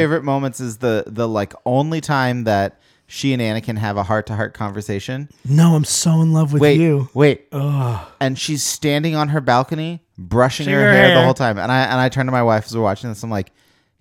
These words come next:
Speaker 1: "Could you stand on our balcony?" We don't have a balcony, but I'm like, "Can you, you know, just be amazing if you could go stand on a balcony and brush your hair."
Speaker 2: <laughs>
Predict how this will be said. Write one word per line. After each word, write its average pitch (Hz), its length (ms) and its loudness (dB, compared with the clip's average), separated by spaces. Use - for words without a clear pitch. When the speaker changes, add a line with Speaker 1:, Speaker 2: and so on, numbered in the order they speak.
Speaker 1:
"Could 104 240 -16
you 185 300 -4
stand 123 400 -4
on 123 100 -4
our 123 160 -2
balcony?" 123 340 -6
We 127 100 -2
don't 143 100 0
have 98 160 -4
a 80 40 -6
balcony, 82 420 -12
but 123 120 0
I'm 120 120 0
like, 117 180 -6
"Can 135 160 -6
you, 175 320 -4
you - 80 -12
know, 135 140 -2
just 139 240 -12
be 147 100 -2
amazing 107 400 -4
if 98 160 -10
you 107 80 -10
could 95 200 -14
go 98 180 -4
stand 101 320 -10
on 95 100 -8
a 90 60 -8
balcony 82 380 -10
and 71 120 -14
brush - 220 -16
your - 100 -16
hair." 90 340 -16
Speaker 2:
<laughs> - 40 2